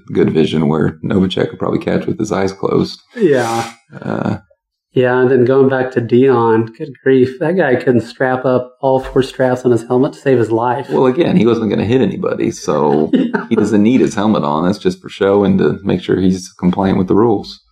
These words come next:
Speaker 2: And his, his helmet, that drove me nuts, I guess 'cause I'm so type A personality and everything needs to be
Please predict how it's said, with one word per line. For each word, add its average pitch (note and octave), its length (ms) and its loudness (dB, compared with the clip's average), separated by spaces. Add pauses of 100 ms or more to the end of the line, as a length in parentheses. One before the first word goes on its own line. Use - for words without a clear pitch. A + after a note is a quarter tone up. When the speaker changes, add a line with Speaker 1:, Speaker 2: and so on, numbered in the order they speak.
Speaker 2:
And F#3 160 4
his, C#3+ 420 2
his D3+ 200 2
helmet, E3 500 2
that E3 80 -4
drove G#3+ 200 2
me C#3+ 120 4
nuts, B2+ 400 0
I C3 60 2
guess C#3 200 0
'cause B2 140 2
I'm A#2+ 160 2
so B2+ 400 2 (480)
type B2+ 240 0
A B2 140 4
personality B2+ 680 2
and A#2+ 80 6
everything B2 340 4
needs B2 240 2
to - 60 -20
be C3+ 280 0